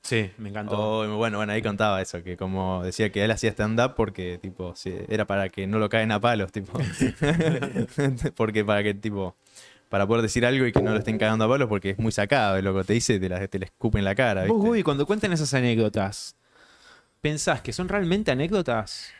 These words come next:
Speaker 1: ¿O que
Speaker 2: No,
Speaker 1: son
Speaker 2: no, son
Speaker 1: cosas que se le
Speaker 2: chistes.
Speaker 1: ocurrieron en base a alguna anécdota que pasó en realidad?
Speaker 2: Son, son reflexiones, yo creo que además son... No sé, ah, no sé, qué sé yo.
Speaker 1: Por ahí hay una, por ahí nació como una anécdota, pero le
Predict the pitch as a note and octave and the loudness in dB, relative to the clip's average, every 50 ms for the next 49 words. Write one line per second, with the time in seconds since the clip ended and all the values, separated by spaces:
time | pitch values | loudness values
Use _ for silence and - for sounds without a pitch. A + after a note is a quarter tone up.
0 | - - - - - C3 C3+ C3+ - D3 - G3+ F#3+ F#3 F#3 F#3+ F#3 F#3+ - - | -20 -20 -16 0 0 0 2 2 0 0 2 4 4 4 4 4 4 4 4 4
1 | F3+ G#3 G#3+ - - - D3 - C3+ C3 - C#3 C#3+ D3+ D#3 F3 G3 G3+ G#3+ G#3 | 2 2 2 2 2 2 4 4 2 2 2 2 2 4 4 4 4 4 4 2
2 | G#3+ A3 - - - C3+ C3+ C3+ C#3 C#3+ D3 F3+ G3 G3+ G3 - - F3 E3+ E3+ | 2 0 -2 -4 0 0 2 2 2 2 2 2 2 2 0 -2 0 2 2 2
3 | - - B2 B2 B2+ C3 B2+ C3+ B2+ B2 C3 C3+ C3 B2+ A#2+ B2 - A2+ - - | 2 0 0 0 2 2 2 0 0 2 2 2 2 2 0 0 0 -2 0 0
4 | A#2 A2+ A2+ G#2+ G#2+ A2 A2 G2 G2 G2 _ _ _ _ _ - A2+ - - B2+ | 2 2 2 2 4 4 2 2 0 -2 _ _ _ _ _ -20 -14 -4 -2 0
5 | A#2+ G2+ G#2+ - - D3 D#3 D#3+ C#3+ G#2 A#2 G2+ - - - C3 C3 A2+ G2 F#2 | 0 0 -2 -2 -2 2 2 2 0 0 -2 -4 -4 0 2 2 2 2 0 -2
6 | E2+ - - - G#2 F#2+ G#2+ G#2 A2 A2+ A#2+ A#2 - - A2 G#2 G#2 G2+ G2 G2 | -4 -8 -4 -4 -2 0 2 2 4 4 4 2 0 0 0 2 2 2 2 2
7 | G#2+ A2+ A2+ - A2+ G#2 G2+ G2 - - D3 D3 - - - - G#3 F#3 D3 E3 | 0 0 0 0 -2 -2 -2 -4 -6 -4 -4 -4 -4 -4 -4 0 0 0 2 0
8 | F3+ E3 - A3 D3+ G#2 F#2+ G2 - D3 A#2+ G#2 G2 F#2+ F2+ A2 C3+ C#3+ D#3+ F3+ | 0 0 2 0 2 2 0 -2 -4 -6 -6 -4 -4 -2 -2 0 0 0 2 2
9 | G3+ G#3 G3 F#3 F3+ D#3 C3+ C3 B2+ B2 A#2+ A2+ A2 A2 - - _ _ _ - | 2 2 2 2 2 2 2 0 0 0 0 0 -2 -4 -6 -10 _ _ _ 0
10 | C3+ C3+ E3 F#3 F#3 E3 - - F3+ - D3+ D3 D3+ D3+ C#3+ C#3+ D3+ D#3+ D#3+ E3+ | 2 2 2 2 2 0 2 0 0 0 2 0 2 2 2 4 4 4 4 2
11 | F3 - C3+ A#2 - A#2+ A#2 A2+ A2+ G#2+ G2+ G2 | 4 4 2 2 4 2 4 4 4 4 2 0